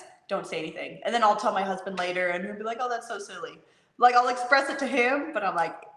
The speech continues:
the last thing I wanna be is that parent who's like, "My coach is great. When is she going to the advanced class? And she could do this."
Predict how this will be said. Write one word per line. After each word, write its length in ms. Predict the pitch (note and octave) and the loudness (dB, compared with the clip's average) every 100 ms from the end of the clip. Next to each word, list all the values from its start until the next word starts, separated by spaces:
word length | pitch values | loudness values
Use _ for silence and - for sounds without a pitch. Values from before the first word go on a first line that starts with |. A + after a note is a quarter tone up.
| _ _ _ _ | _ _ _ _
the 80 | A#3 | 0
last 340 | A#3 A3+ B3+ | 4 4 2
thing 140 | - C4+ | -6 -2
I 40 | |
wanna 220 | A#3 A3+ G3 | -2 -2 -4
be 160 | G#3+ | -6
is 160 | G#3 G3 | -6 -2
that 220 | F3+ - | -4 -4
parent 400 | G#3 F#3 G3 G3+ F#3+ | -4 -2 -2 -4 -12
who's 240 | G3 - | -12 -14
like, 240 | F#3 F#3 - _ _ _ _ | -16 -18 -20 _ _ _ _
"My 160 | D4+ E4+ | -6 -6
coach 320 | E4+ F#4 E4 | -6 -10 -10
is 180 | C#4 B3 | -12 -14
great. 500 | - C#4+ E4 D#4 G#3+ | -12 -4 -4 -4 -8
When 140 | C#4+ F4 | -6 -6
is 120 | F4+ | -6
she 120 | F4 | -6
going 240 | D4+ D4+ C#4+ | -4 -4 -6
to 80 | C#4 | -8
the 140 | D4+ | -8
advanced 460 | C4+ C#4 C#4+ D#4+ - | -8 -8 -8 -10 -6
class? 520 | A#3 G3 F3 G#3 - | -2 0 -2 -6 -8
And 120 | C4 | -12
she 160 | D4 D#4 | -12 -10
could 120 | D#4+ | -8
do 120 | D4 | -8
this." 480 | D4 D#4+ D4+ D4+ - | -6 -6 -8 -10 -20